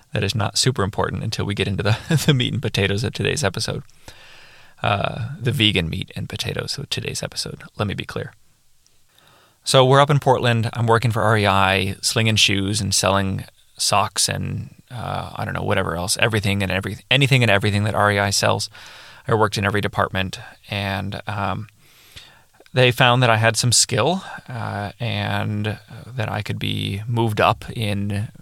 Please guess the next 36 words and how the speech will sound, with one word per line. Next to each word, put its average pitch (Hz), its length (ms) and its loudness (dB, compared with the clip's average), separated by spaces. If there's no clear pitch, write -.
responsibilities 104 880 -2
and 101 120 -2
so 98 220 0
on 95 160 -2
and 104 80 -4
so 104 140 -4
forth. 104 240 -6
So 123 220 6
I 117 40 8
eventually 127 300 4
made 117 160 4
my 107 80 4
way 107 160 4
into 107 100 0
the 113 80 2
bike 95 200 2
shop - 280 -2
and 98 680 -2
was 101 600 -4
helped - 260 -6
to 113 100 -2
run 101 240 0
the 107 60 0
bike 95 180 0
shop 104 300 0
and 104 100 -2
the 101 60 -2
ski - 180 -4
shop 98 320 0
there 92 240 -2
for 92 400 -6
a 104 80 -4
number 101 260 0
of 92 60 0
years 92 320 -2
before, 101 640 -4